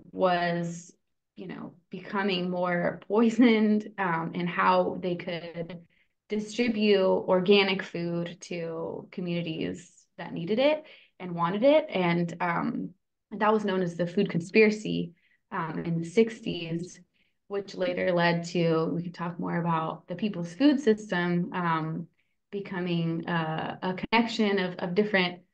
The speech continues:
food system, um, cooperative food entities like Other Avenues, which is where we were born, and other food warehouses,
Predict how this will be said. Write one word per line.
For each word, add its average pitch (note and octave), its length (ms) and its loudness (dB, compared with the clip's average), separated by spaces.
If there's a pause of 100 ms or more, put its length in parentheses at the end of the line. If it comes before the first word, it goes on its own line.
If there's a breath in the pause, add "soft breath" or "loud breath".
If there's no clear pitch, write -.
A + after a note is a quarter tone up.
(300)
food A3+ 240 0
system, F#3 760 0
um, E3 520 -4 (460)
cooperative G3+ 680 0 (220)
food G#3 560 4
entities G#3 720 2 (160)
like G#3 240 -6
Other F#3 240 0
Avenues, E3+ 560 0
which D#3+ 160 -12
is E3 140 -12
where E3 260 -4
we E3 260 -6
were E3+ 180 -6
born, E3 360 -6
and E3 300 -4
other D#3+ 260 -4
food E3 260 -10
warehouses, G#3 840 2